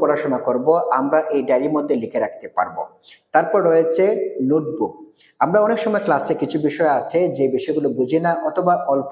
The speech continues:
বুঝি, এই বিষয়গুলো আমরা এই নোটবুকে লিখে রাখবো। পরবর্তী ক্লাসে এই সমস্যাগুলো সমাধান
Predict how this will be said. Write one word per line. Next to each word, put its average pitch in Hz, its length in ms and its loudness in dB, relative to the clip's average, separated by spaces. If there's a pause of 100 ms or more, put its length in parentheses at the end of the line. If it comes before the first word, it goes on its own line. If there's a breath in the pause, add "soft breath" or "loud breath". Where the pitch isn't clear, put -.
বুঝি, 127 300 0 (800 loud breath)
এই 196 120 4
বিষয়গুলো 202 400 2 (100)
আমরা 151 180 2 (120)
এই 143 120 2
নোটবুকে 156 420 0
লিখে 123 280 0
রাখবো। 135 240 0 (260)
পরবর্তী 196 440 2
ক্লাসে 156 380 0 (160)
এই 131 140 0
সমস্যাগুলো 156 580 0
সমাধান 135 400 0